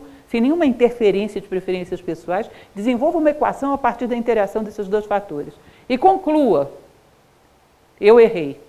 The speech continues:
E em cima disso você cria um mandato. Vou lá e vou pedir desculpa pro vizinho." Você faz isso? Sabe o que você faz? Você chega pra sua razão e diz,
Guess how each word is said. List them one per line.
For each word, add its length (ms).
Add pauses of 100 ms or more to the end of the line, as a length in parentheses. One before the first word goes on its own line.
E 80
em 60
cima 300
disso 260
você 240
cria 460 (260)
um 160
mandato. 720
Vou 160
lá 160
e 60
vou 80
pedir 200
desculpa 380
pro 140
vizinho." 360 (300)
Você 160
faz 240
isso? 380 (640)
Sabe 200
o 60
que 80
você 280
faz? 380 (600)
Você 180
chega 240
pra 180
sua 300
razão 760
e 120
diz, 220